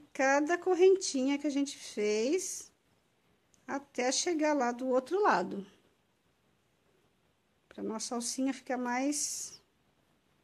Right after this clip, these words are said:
mais grossinha, mais bonitinha, tá? Então, pega aqui em cada ponto, cada corrente e faz um meio ponto.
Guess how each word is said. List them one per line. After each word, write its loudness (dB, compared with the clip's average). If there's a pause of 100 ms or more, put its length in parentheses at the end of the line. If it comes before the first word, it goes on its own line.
(500)
mais -8
grossinha, -4
mais -2
bonitinha, -2 (880)
tá? -6 (800)
Então, -10
pega -8
aqui -10
em -4
cada -2
ponto, -4 (720)
cada 2
corrente -2 (1120)
e -6
faz -4
um 2
meio 0
ponto. -6